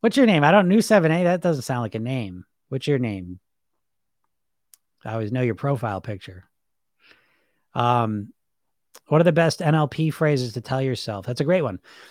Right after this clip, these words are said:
My favorite one by a mile is that there's no failure, only feedback. Right? And I think every person with weight loss could really tattoo that on the inside of their eyelids, right? Because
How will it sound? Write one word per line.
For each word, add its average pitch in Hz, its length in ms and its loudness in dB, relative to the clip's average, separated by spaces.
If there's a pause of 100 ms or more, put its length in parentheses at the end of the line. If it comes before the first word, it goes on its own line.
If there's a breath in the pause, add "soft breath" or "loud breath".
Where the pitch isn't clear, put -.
(140 loud breath)
My 214 200 6
favorite 220 460 4
one 190 200 4
by 165 160 4
a 156 80 2
mile 151 600 0
is 143 220 0
that 151 140 0
there's 151 260 2
no 160 240 2
failure, 160 540 2
only 143 240 0
feedback. 143 720 -4 (840)
Right? 151 160 -2
And 151 80 -4
I 147 120 0
think 143 200 -4
every 151 240 0
person 165 460 -2
with 139 120 0
weight 139 240 -2
loss 139 280 -4
could 123 160 -8
really 131 400 -2 (280)
tattoo 156 440 0
that 147 240 2
on 135 100 0
the 135 80 0
inside 143 280 0
of 135 40 2
their 120 140 0
eyelids, 123 580 -2 (400)
right? 127 180 -10
Because 131 400 -6